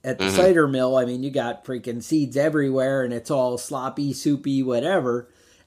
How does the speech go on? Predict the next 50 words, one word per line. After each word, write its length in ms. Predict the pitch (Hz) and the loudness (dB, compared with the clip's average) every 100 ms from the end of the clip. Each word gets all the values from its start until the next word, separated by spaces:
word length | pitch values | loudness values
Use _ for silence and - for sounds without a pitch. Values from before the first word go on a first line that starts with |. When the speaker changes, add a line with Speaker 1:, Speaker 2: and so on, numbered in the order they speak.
| - | -6
Speaker 1:
and 160 | 143 | -2
he 60 | 135 | -2
would 260 | 131 135 117 | -2 -4 2
go 460 | 147 135 135 - _ | 4 4 2 -6 _
and 160 | 120 127 | -6 -4
he 100 | 120 | -2
would 340 | 120 113 - | -4 -4 -10
drop 280 | - 139 127 | -2 -2 -2
these 240 | 131 120 - | -4 -6 -6
seeds. 500 | 214 226 110 - - | -6 -4 -6 -8 -20
So 540 | - - 160 151 131 - - _ _ _ | -18 2 4 4 2 -6 -20 _ _ _
he 120 | 202 | 0
would 200 | 185 139 | 0 2
go 180 | 220 202 | 2 2
start 480 | - - 202 240 180 | -2 0 2 2 2
it, 360 | 135 - _ _ _ _ _ | -2 -4 _ _ _ _ _
and 160 | 135 143 | -6 0
once 300 | 160 190 - | 2 2 0
he 120 | 190 | -8
kinda 340 | - 175 170 160 | -4 -4 -4 -2
got 200 | 156 147 | 0 0
it 140 | 127 | -2
going 340 | 175 190 185 | 2 2 2
in 160 | 135 120 | -2 -4
an 160 | 117 107 | -6 -6
area, 580 | 113 110 110 107 113 - - - _ _ | -4 -4 -4 -6 -8 -12 -20 -20 _ _
he 160 | 180 | 2
would 160 | 165 123 | 2 2
grab 280 | 170 165 156 | 2 2 2
a 80 | |
caretaker 760 | 127 170 180 185 175 135 110 135 | -2 -2 0 0 0 -2 -2 -8
guy 240 | 123 117 | -6 -4
and 180 | 117 120 | -4 -6
be 100 | 131 | -6
like, 260 | 131 120 120 | -4 -4 -4
"Hey, 420 | 185 175 127 120 _ _ _ | -4 -4 -6 -8 _ _ _
can 180 | - 151 | -4 -2
you 100 | 147 | -2
kinda 300 | - 156 135 | -2 -2 -2
keep 260 | - 170 139 | -4 -4 -2
this 220 | 143 139 | -4 -2
going?" 420 | 151 135 139 135 | 2 2 2 0
And 160 | 131 120 | -2 -4
he'd 180 | 123 | -6
train 280 | - 139 127 | -6 -4 -4
him 120 | 131 123 | -4 -4
up 260 | 131 135 | -4 -4
and 180 | 131 127 | -8 -6
whatever 760 | 123 123 120 131 135 135 131 127 | -6 -4 -4 -4 -4 -6 -8 -10
and, 200 | 120 | -12